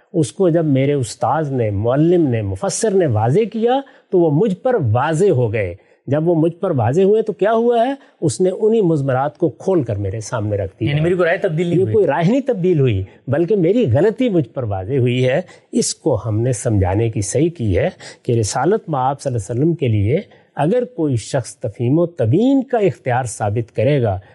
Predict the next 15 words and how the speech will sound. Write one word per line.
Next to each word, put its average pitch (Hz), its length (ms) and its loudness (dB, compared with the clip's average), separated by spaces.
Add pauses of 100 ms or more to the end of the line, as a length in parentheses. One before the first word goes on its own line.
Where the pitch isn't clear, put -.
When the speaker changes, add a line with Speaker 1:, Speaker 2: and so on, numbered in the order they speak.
(120)
Speaker 1:
تو 139 100 0
تفہیم 147 440 0
و 233 60 2
تبیین 131 420 -4
کے 143 100 -8
حدود 98 420 -4 (100)
یہ 123 120 2
ہیں، - 180 -4 (360)
یہ 147 120 0 (120)
ہر 240 120 -2
حال 196 260 0
میں 196 140 -2
ملحوظ 135 400 0
رہیں 139 280 -2
گے۔ 165 160 -2